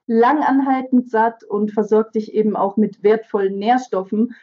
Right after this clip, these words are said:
Und, ähm, so gekaufte Riegel, die, da ist oftmals ja ganz viel isolierter Zucker drin und dann ist erstmal gut für zehn Minuten und irgendwie eine Viertelstunde, zwanzig oder dreißig Minuten später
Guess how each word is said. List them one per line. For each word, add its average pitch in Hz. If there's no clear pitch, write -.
Und, 208
ähm, 202
so 202
gekaufte 226
Riegel, 226
die, 190
da 196
ist -
oftmals 202
ja 190
ganz 220
viel 220
isolierter 208
Zucker 285
drin 240
und 208
dann 220
ist 247
erstmal 202
gut 269
für 359
zehn 339
Minuten 320
und 226
irgendwie 233
eine 226
Viertelstunde, 262
zwanzig 269
oder 226
dreißig 240
Minuten 240
später 262